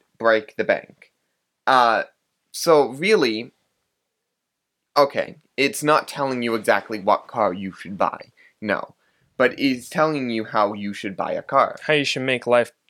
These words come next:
Speaker 1: Yeah.
Speaker 2: choices, make
Speaker 1: And
Speaker 2: decisions.
Speaker 1: and that applies to all of life. You,
Speaker 2: Hmm.
Speaker 1: you just, it's not that God doesn't speak to it. It's just we don't know how to apply it.
Speaker 2: Yes.
Speaker 1: Um, and really, I, I was talking to Bruce about,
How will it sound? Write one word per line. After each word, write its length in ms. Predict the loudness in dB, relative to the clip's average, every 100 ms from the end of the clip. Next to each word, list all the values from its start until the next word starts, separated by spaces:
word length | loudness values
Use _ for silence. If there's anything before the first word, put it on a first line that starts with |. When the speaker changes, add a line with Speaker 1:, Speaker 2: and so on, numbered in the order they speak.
| 0
Speaker 1:
Yeah. 100 | 2
Speaker 2:
choices, 420 | 2 -6 -10 -10
make 160 | -10 -12
Speaker 1:
And 60 | -2
Speaker 2:
decisions. 640 | 2 2 0 -10 -14 -16 -4
Speaker 1:
and 180 | -2 2
that 140 | 2
applies 680 | 2 -2 0 4 4 2 -2
to 200 | -8 -6 4
all 300 | 8 8 6
of 100 | 0
life. 380 | 0 0 -6 -18
You, 280 | -6 -2 0
Speaker 2:
Hmm. 260 | 0 0
Speaker 1:
you 100 | -2
just, 420 | 0 0 0 -6 _ _ 0
it's 300 | 0 0 -4
not 500 | 2 4 4 0 2
that 460 | 4 4 2 -2 _ _ 4
God 220 | 6 6
doesn't 280 | 4 -10 -14
speak 320 | -6 -6 -6
to 120 | -8
it. 200 | -8 -8 _ _ -8
It's 140 | -6 -6
just 180 | -8
we 160 | -4 0
don't 160 | 0 0
know 100 | -2
how 160 | -2
to 100 | -2
apply 380 | -4 -6 -2 -2
it. 140 | -2 0
Speaker 2:
Yes. 540 | 2 2 -2 -14 -16 -20 _ _ 0
Speaker 1:
Um, 440 | 4 4 4 0 -10 -6
and 180 | -4 2
really, 420 | 4 4 4 4
I, 260 | 4 2 -6 -20 _ _ _ _ -2
I 80 |
was 180 | 0 0
talking 280 | 0 0 0
to 60 | -2
Bruce 340 | 2 0 0
about, 440 | 0 2 2 0